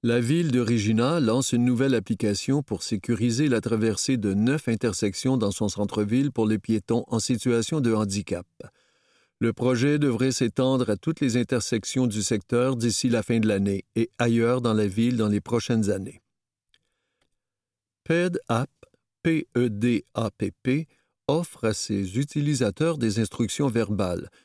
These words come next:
que ce soit pour annoncer aux piétons qu'ils s'approchent de l'une des intersections compatibles ou pour annoncer combien de temps il lui reste pour traverser.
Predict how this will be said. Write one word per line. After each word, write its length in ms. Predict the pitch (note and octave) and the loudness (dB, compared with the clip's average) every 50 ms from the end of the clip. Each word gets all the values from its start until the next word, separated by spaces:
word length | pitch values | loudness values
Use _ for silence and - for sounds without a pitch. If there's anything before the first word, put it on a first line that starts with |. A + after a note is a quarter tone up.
| _ _ _ | _ _ _
que 100 | - G2+ | -4 -4
ce 160 | - - G#2+ | -2 -2 -2
soit 260 | - - - A2+ A2 | -2 0 0 0 0
pour 200 | G2+ A#2+ A2 G2+ | 0 0 0 2
annoncer 360 | A2 A2 A2 A2 G#2 - - | 2 2 2 0 0 0 0
aux 120 | A2+ G#2+ F#2 | 0 0 0
piétons 420 | - G#2+ G#2 G2 - A#2+ A#2+ A#2 | 0 -2 -2 0 0 0 0 0
qu'ils 180 | - - A2 G2 | 0 -2 -4 -2
s'approchent 500 | - G2+ G2 - - A#2 A2+ A2 G2+ G2 | 0 -2 -4 -4 -2 -2 0 0 0 -2
de 80 | G2 | -4
l'une 320 | F2+ F2+ F#2+ A2+ C3 C#3 B2+ | -4 0 0 0 2 2 2
des 220 | A2+ G#2 F#2 A2 | 2 2 2 0
intersections 720 | G#2+ - - G#2 G2 - - G2+ - - - - A2+ G#2+ | 0 0 0 -2 -2 0 -2 -2 -2 -4 -2 -2 -2 -2
compatibles 760 | G2 - - A2 - - F#2 F#2 - - B2 B2 C3 C3+ - - _ _ | -2 -2 -4 -2 0 0 -4 -4 -2 -2 -2 0 0 -2 -4 -6 _ _
ou 120 | D3 D3+ | -2 -2
pour 220 | D#3 - D3 C3+ B2+ | 0 0 -2 0 2
annoncer 420 | C3 B2 A#2+ A#2 G#2+ - D#3 D#3+ | 2 2 2 2 2 0 -2 -2
combien 340 | - - B2+ A2+ G#2+ A2+ G#2+ | 0 0 0 2 2 2 0
de 60 | G2+ | 0
temps 120 | - C3 B2 | 0 0 2
il 140 | A#2 A2+ | 2 2
lui 180 | G#2 G2 G#2+ G#2 | 2 2 0 0
reste 360 | F#2+ - A2 D3 - - A#2+ | 2 0 -2 -2 -2 -4 -6
pour 200 | G#2 - A#2+ G#2 | -2 0 -2 -2
traverser. 680 | - - A2+ G#2 G#2 G#2 F#2 - - - D2+ C#2 - _ | 0 0 0 0 0 -2 -4 -4 -6 -6 -6 -8 -14 _